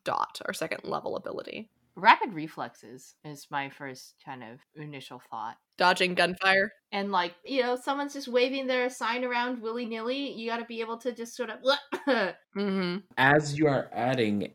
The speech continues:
Speaker 3: additional dots to your disciplines, you can actually take any power that is underneath the current level that you are at. Um, but you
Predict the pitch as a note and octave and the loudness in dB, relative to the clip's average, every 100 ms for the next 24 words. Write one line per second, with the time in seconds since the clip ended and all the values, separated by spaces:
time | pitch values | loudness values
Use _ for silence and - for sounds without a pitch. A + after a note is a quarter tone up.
0 | - G#2+ A2 A2+ - G#2 F2+ - F2 F2 | -2 0 2 4 4 4 2 2 2 2
1 | D#2+ - - - F2+ E2+ D#2+ C#3 C#3 - | 0 -2 -2 -2 0 0 0 0 0 -2
2 | F2+ D2 G#2 - G#2+ A2+ B2 - F2+ B2+ | -4 -2 -4 -4 -8 -4 -2 0 0 0
3 | - A#2 A2+ - A2 G#2+ - A#2+ C3 C3 | 0 -2 -2 0 0 0 0 2 4 2
4 | - - G#2+ A2 G#2+ G#2+ F#2 F2+ F2+ - | 0 4 6 8 6 6 4 4 2 -2
5 | _ G2 A2+ G#2+ G2+ F#2+ F#2+ G#2 G#2+ - | _ 2 4 4 2 0 0 -2 -6 -4
6 | G#2 - G#2+ F#2 C2 F2+ E2 F2+ G2+ G#2+ | -4 -2 -2 0 -2 -2 -2 -4 -4 -4
7 | - A2+ A#2 F#2+ B2+ - - _ - G2 | -4 -4 -2 -2 -4 -6 -14 _ 0 2
8 | F#2 F#2 G2+ A2+ | 4 2 2 0